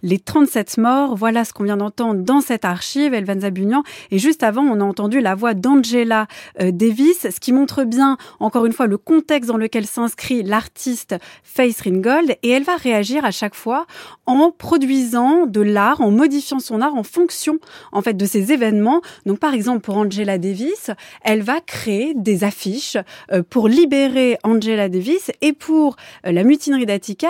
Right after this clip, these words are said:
elle va, euh, s'appuyer sur le motif de la carte qui va revenir régulièrement dans son œuvre et elle va créer ce qui est appelé United States of Attica. Donc, c'est une carte des États-Unis qui est complètement revue et corrigée et donc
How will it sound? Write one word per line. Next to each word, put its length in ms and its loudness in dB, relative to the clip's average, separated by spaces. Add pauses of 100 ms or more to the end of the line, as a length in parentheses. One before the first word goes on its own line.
(160)
elle 200 0
va, 400 0
euh, 180 -2
s'appuyer 380 -2
sur 160 -2
le 100 2
motif 460 2
de 80 -2
la 120 -2
carte 320 -4
qui 120 -8
va 80 -4
revenir 320 -2
régulièrement 640 -2
dans 140 -4
son 280 -2
œuvre 320 0 (340)
et 100 0 (140)
elle 80 0
va 160 -2
créer 380 -2
ce 100 -10
qui 160 -8
est 100 -6
appelé 280 -2
United 580 -2
States 440 -4 (120)
of 140 -4
Attica. 560 -2
Donc, 120 -2
c'est 140 -10
une 140 0
carte 200 0
des 200 -2
États-Unis 580 0 (400)
qui 80 -8
est 40 -6
complètement 460 4
revue 540 2
et 100 -2
corrigée 880 0
et 80 0
donc 400 2